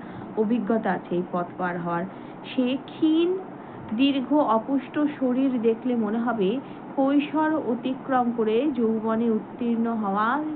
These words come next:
তার যেন স্থগিত হয়ে আছে। অর্থাৎ কী হয়েছে, তার অপুষ্ট দেখলে, অপুষ্ট যে শরীর, সেই শরীরটা দেখলে মনে হবে যে কৈশোর, কৈশোর মানে যে স্টেপগুলো থাকে, শৈশবের পর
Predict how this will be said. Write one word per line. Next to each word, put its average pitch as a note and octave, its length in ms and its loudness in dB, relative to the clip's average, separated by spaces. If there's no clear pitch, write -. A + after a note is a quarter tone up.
তার G#3 320 0
যেন A3 400 2
স্থগিত B3 580 0
হয়ে G3 220 2
আছে। F#3 280 -2
অর্থাৎ F#3+ 240 -2
কী B3+ 100 4
হয়েছে, B3 280 0
তার C4 160 2
অপুষ্ট A3 400 -2
দেখলে, A#3 640 0
অপুষ্ট B3 400 -4
যে C4+ 160 0
শরীর, A3+ 320 0
সেই B3 220 0
শরীরটা A#3 420 -2
দেখলে A3 380 -2
মনে G3+ 180 -2
হবে B3+ 300 2
যে G#3 300 2
কৈশোর, C4+ 520 2
কৈশোর A#3+ 340 0
মানে C4 400 -2
যে A#3 260 -2
স্টেপগুলো B3 580 -4
থাকে, A#3+ 280 -4
শৈশবের G#3+ 400 -2
পর A3 100 -4